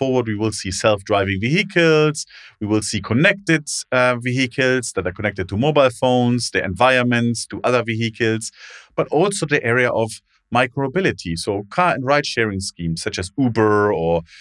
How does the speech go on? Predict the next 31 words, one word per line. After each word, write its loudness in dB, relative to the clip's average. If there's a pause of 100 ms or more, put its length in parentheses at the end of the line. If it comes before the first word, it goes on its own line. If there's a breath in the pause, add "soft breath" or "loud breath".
(160 loud breath)
Via 4
Van 0
or 0
Lyft -2 (160)
or -4
car 0
subscription -4
models -4 (320 loud breath)
where 4
you 2
don't 4
own 0
a 0
vehicle -2
but -4
just -4
to -8
s-, -8
subscribe 0
to -10
it -4
and -6
can -6
choose -4
different -6
vehicles -4
per -2
month 0 (400 soft breath)
or 0
per 0
year 0